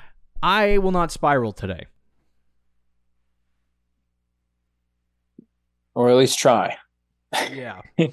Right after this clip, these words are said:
Speaker 1: Yesterday I spiraled out of control.
Speaker 2: It's okay. When you're thinking about your own fantasy team twenty-four seven, you know, that's, that's
Speaker 1: I'm
Speaker 2: what
Speaker 1: just not,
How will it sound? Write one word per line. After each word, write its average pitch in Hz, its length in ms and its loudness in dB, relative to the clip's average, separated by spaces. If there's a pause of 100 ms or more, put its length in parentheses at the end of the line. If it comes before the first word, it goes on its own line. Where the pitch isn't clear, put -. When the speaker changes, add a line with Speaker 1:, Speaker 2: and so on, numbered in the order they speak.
(540)
Speaker 1:
Yesterday 151 640 4
I 120 40 -4
spiraled 131 840 -4 (260)
out 147 180 0
of 131 100 -4
control. 101 540 -10 (1040)
Speaker 2:
It's - 80 -2 (140)
okay. 117 140 4
When 113 220 6
you're 139 100 6
thinking 175 300 4
about 143 220 6
your 123 120 6
own 120 100 4
fantasy 120 400 0
team 98 180 -4
twenty-four 98 400 -4
seven, 92 340 -4
you 90 120 -10
know, - 240 -12
that's, - 520 -8
that's 156 60 -4
Speaker 1:
I'm 226 80 2
Speaker 2:
what 294 60 4
Speaker 1:
just 320 180 4
not, 285 100 4